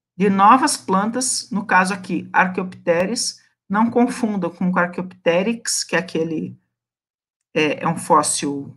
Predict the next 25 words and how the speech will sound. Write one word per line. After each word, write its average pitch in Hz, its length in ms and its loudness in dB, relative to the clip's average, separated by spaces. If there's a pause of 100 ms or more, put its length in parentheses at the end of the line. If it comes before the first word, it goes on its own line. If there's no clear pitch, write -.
de 170 80 -6
vertebrado, 165 720 2 (380)
tá? 151 180 6
De, 156 400 -4 (1040)
é, 135 880 -4 (1120)
então, 190 400 4
esse 208 220 2
aqui 220 280 0
tem 240 260 4
S 185 300 0
no 202 80 -4
final, 175 440 -2
tá? 175 260 -2
I 190 180 -2
S. - 420 -4 (640)
Então, 262 400 4
esse, 226 680 2
essa 220 260 2
planta 208 460 0
é 180 60 4
interessante 185 840 0 (420)
porque 233 240 -2
ela 254 200 6
tem 139 440 -2 (540)
tronco 233 680 0